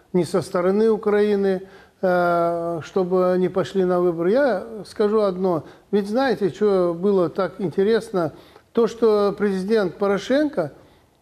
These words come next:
э, не говорил, чтобы украинцы не шли на выборы, а вот Чубаров в основном призывал крымских татар, но и призывал и не крымских татар, даже и украинцев,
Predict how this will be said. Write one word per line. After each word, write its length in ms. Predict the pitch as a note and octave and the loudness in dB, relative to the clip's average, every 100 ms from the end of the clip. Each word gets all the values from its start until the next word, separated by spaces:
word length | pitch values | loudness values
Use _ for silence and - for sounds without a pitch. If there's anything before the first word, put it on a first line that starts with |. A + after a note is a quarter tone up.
| _ | _
э, 680 | G#3 F#3 F#3 F3 F3 F3 F3 | -2 0 2 2 0 0 0
не 340 | F3 F#3+ G#3 G#3+ | 0 2 2 2
говорил, 500 | G#3+ A#3 C4 C#4+ G#3+ | 2 2 2 2 0
чтобы 320 | - G#3+ G3 | 0 -2 0
украинцы 540 | G#3+ B3 A3+ D#3+ G3 F#3 | 0 0 0 0 0 0
не 160 | G3+ | 0
шли 220 | G3 G#3+ G3 | -2 -2 0
на 160 | G3 | 2
выборы, 500 | G3 F3+ D#3+ E3 D#3+ C#3+ - - | 2 2 2 -2 -2 -6 -18 -4
а 120 | F3+ | 0
вот 300 | F3+ F#3+ F#3+ - | 2 0 -4 -4
Чубаров 600 | G3+ F#3 A#3+ A3 E3+ D#3 | -2 0 0 0 -2 -2
в 60 | |
основном 480 | F#3+ - G3+ G3+ F3+ | -4 -2 0 0 0
призывал 600 | G3 F3 F#3 F#3 F#3 D#3 - - - | 0 0 0 0 0 -2 -10 -20 -4
крымских 480 | G3+ G3+ - F#3+ D3+ | 0 0 -2 -6 -4
татар, 380 | F3+ F3 A#3+ A3 | -4 -2 -2 0
но 180 | F#3+ | 2
и 80 | F#3+ | 2
призывал 480 | F#3 F3+ D#3+ G3 G3 | 0 -2 0 0 2
и 80 | G#3 | 2
не 140 | A3 | 2
крымских 500 | A3 A#3 F3+ - D#3+ | 2 0 -2 -4 -6
татар, 360 | - D#3 F3 D3+ | -4 -2 -2 -2
даже 260 | D#3 D3 E3 | -2 -2 -2
и 40 | |
украинцев, 540 | D3+ G3 A3+ A3 F#3 | -2 0 0 -2 -6